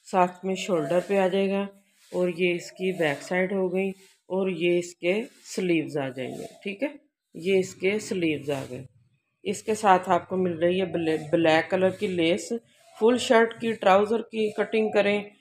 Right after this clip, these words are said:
चाहे इसकी वो आप पिंटक्स डाल के तो फिर डिज़ाइनिंग करें ट्राउज़र पे, प्लेन ट्राउज़र मिल रहा है आपको।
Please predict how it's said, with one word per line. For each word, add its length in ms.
चाहे 260
इसकी 420
वो 220
आप 200
पिंटक्स 560
डाल 300
के 180
तो 140
फिर 220
डिज़ाइनिंग 540
करें 280
ट्राउज़र 420
पे, 160
प्लेन 340
ट्राउज़र 420
मिल 220
रहा 120
है 60
आपको। 340